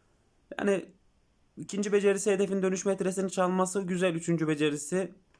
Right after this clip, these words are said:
Ama rastgele iki kez saldırıp her vuruşta, e,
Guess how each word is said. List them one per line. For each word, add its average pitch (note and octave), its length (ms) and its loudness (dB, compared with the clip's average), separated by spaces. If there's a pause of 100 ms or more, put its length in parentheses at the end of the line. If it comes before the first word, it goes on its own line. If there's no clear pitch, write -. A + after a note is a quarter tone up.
(680)
Ama E3+ 420 2 (1200)
rastgele F3 400 0
iki E3+ 180 -2
kez F3+ 200 -2
saldırıp E3 420 2
her F3 120 2
vuruşta, E3 600 0
e, A#2 420 0